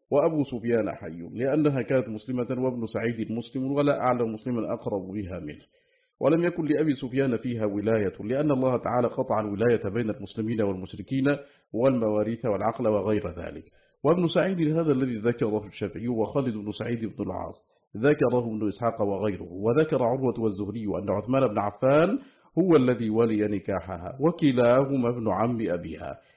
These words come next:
لأن عثمان هو ابن عفان بن أبي العاص بن أمية،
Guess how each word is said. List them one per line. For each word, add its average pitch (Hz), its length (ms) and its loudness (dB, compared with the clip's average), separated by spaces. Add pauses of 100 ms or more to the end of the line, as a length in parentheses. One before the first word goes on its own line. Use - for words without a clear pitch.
(160)
لأن 185 280 4
عثمان 135 460 4
هو 135 180 4
ابن 117 180 0
عفان 131 840 2
بن 127 40 0
أبي 107 220 0
العاص 110 380 0
بن 110 140 -6
أمية، 87 520 -6